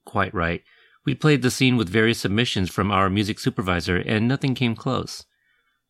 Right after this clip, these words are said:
And I feel like he might have mentioned at least one of those contenders in a previous Q and A. Um,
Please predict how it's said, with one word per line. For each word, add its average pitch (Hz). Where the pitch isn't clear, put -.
And 135
I 123
feel 185
like 135
he 139
might 123
have 120
mentioned 117
at 110
least 123
one 110
of 98
those 95
contenders 95
in 101
a 92
previous 95
Q 104
and 95
A. 98
Um, 92